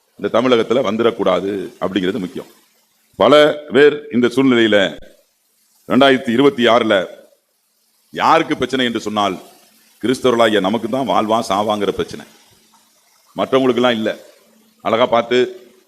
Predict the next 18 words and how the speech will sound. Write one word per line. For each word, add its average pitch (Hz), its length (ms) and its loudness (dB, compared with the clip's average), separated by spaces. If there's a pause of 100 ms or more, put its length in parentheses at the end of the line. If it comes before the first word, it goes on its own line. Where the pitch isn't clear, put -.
(120)
ஓட்டு 117 260 0
போட்டு 113 500 -2 (240)
போயிடுவாங்க. 107 520 2 (240)
ஆனா, 104 440 0 (340)
இன்னைக்கு 101 320 -2
பார்த்தீர்கள் 120 280 4
என்று 104 140 0
சொன்னால், 120 300 0
கிறிஸ்தவர்களுக்கு 117 500 2
எதிரான 110 300 2
வன்முறை 120 320 2
பட்டியல் 104 560 -4 (160)
தேசிய 120 420 4
அளவிலே 110 380 2 (200)
என்ன 123 260 0
நடந்தது 117 340 0
என்று 104 120 -2
சொன்னால் 98 420 -2